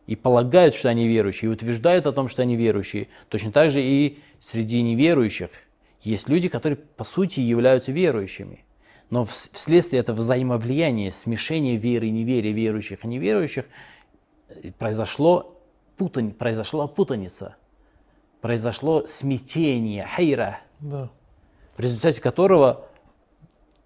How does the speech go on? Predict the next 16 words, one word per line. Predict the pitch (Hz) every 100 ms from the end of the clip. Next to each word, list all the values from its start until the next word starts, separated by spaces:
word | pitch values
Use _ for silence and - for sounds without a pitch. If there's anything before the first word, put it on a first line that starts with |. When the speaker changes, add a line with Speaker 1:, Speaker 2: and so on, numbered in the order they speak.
| _
Speaker 1:
произошло | 117 107 101 - 147
вот | 120
такая, | 110 - 127 117 - - - -
такое | 104 117
явление. | 113 113 123 104 98 - - - _
Но | 113 117
в | -
конце | 107 98 196
концов | 196 160 135 - _ -
они | 117 131
должны | 123 117 107 143 180 175 _ _ _ _ _ _ _ _ _ -
разделиться. | 101 104 110 135 165 - - - - _ _ _
Speaker 2:
И | 170
в |
день | 143 143 147 127
Аш-, | 131